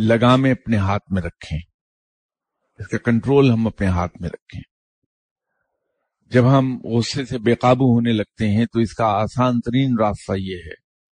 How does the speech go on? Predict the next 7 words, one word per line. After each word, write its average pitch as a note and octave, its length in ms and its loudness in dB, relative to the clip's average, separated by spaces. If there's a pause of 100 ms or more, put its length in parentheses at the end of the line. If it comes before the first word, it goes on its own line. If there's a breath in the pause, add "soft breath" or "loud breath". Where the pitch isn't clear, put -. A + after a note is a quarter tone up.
(320)
کہ G2 920 -2
میں C3+ 180 4
نے D3 120 4
اسے B2+ 220 4
بڑا A#2+ 160 2
ایفیکٹو A2 440 -2
پایا D2 400 -14